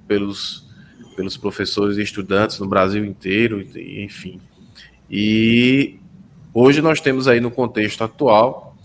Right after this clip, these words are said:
as ditas mudanças climáticas, né? E aí fica sempre aquela pergunta, né? Será que esses eventos que estão acontecendo, eles têm uma influência das mudanças climáticas, né?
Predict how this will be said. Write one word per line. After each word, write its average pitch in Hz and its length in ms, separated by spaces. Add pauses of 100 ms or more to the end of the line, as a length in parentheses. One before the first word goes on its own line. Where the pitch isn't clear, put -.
(200)
as 113 720
ditas 120 260
mudanças 123 560
climáticas, 101 920
né? 139 200 (580)
E 104 80
aí 117 120
fica 147 260
sempre 160 300
aquela 156 240
pergunta, 120 680
né? 107 140
Será 123 420
que 131 160
esses 127 280
eventos 120 580
que - 140
estão 110 240
acontecendo, 107 840
eles 101 240
têm 120 520 (440)
uma 110 140
influência 113 680
das 101 180
mudanças 101 480
climáticas, 101 800
né? 139 200